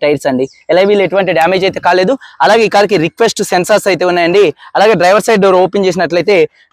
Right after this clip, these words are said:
నాలుగిటికి నాలుగు పవర్ విండోస్ మంచి వర్కింగ్ లో అయితే ఉన్నాయి. అలాగే మిర్రర్ కంట్రోల్స్ మంచి వర్కింగ్ లో ఉన్నాయి. సీట్ కవర్స్ దాదాపుగా తొంభై శాతం సీట్ కవర్స్ అయితే ఉన్నాయి. ఎటువంటి డ్యామేజ్ అయితే కాలేదండి. అలాగే ఒకసారి ఇంటీరియర్ లోకి ఎంటర్ అయినట్లయితే ఈ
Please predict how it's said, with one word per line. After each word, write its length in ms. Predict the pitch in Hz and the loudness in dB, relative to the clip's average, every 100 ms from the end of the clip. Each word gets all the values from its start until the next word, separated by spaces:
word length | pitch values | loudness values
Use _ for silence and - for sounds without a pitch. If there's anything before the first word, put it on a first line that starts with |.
| 160 | 0
నాలుగిటికి 400 | 190 220 226 226 | 2 2 0 0
నాలుగు 160 | 190 190 170 | 0 2 2
పవర్ 180 | 185 196 | 2 2
విండోస్ 240 | 196 180 170 | 0 -2 -4
మంచి 160 | 165 180 | -2 -2
వర్కింగ్ 280 | 165 190 180 | -2 0 0
లో 40 | 175 | 0
అయితే 120 | 180 | 0
ఉన్నాయి. 180 | 190 254 - _ - | -2 -2 -6 _ -2
అలాగే 180 | 175 202 170 | 0 2 2
మిర్రర్ 260 | 180 214 190 | 2 0 0
కంట్రోల్స్ 320 | 185 202 185 185 | -2 -2 -2 -2
మంచి 140 | 170 175 | 0 -2
వర్కింగ్ 260 | 160 190 190 | -2 -2 0
లో 40 | 190 | 0
ఉన్నాయి. 180 | 220 269 _ - | 0 -2 _ -8
సీట్ 180 | 214 214 - | -4 -2 0
కవర్స్ 200 | 233 214 240 | 0 2 2
దాదాపుగా 360 | 208 202 202 165 160 _ _ | 2 0 2 2 0 _ _
తొంభై 200 | 190 214 208 | -2 0 0
శాతం 220 | 220 196 185 | 0 -2 -4
సీట్ 180 | 185 - | -6 -2
కవర్స్ 200 | 190 180 | -2 -2
అయితే 120 | 175 180 | -2 -2
ఉన్నాయి. 180 | 196 254 - _ - | -2 -4 -8 _ -6
ఎటువంటి 360 | 170 220 226 214 170 180 _ - | -2 0 0 0 0 -2 _ -4
డ్యామేజ్ 280 | 165 180 214 202 | -2 0 0 0
అయితే 140 | 190 180 | -2 0
కాలేదండి. 440 | 170 170 170 185 165 156 - - 156 | 0 2 2 2 0 -2 -8 -6 0
అలాగే 280 | 196 214 190 - _ | 2 4 2 -2 _
ఒకసారి 300 | - 226 208 185 185 _ 175 | -4 0 2 2 -2 _ -4
ఇంటీరియర్ 340 | 180 233 233 220 | -2 0 2 2
లోకి 220 | 208 185 185 - - | 2 0 -2 -4 -8
ఎంటర్ 220 | 170 220 | -4 -2
అయినట్లయితే 480 | 220 190 185 175 202 165 175 _ | 0 0 -2 0 0 0 -4 _
ఈ 20 | - | -6